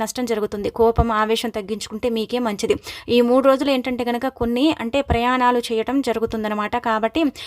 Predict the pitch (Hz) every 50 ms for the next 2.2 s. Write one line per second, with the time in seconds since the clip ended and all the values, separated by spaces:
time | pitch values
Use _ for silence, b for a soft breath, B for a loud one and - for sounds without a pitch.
0 | B B B 240 240 254 262 262 254 247 247 226 - 233 226 - 233 226 226 -
1 | - 247 - 247 233 240 226 220 226 208 214 214 220 - 226 247 247 220 208 202
2 | 208 208 208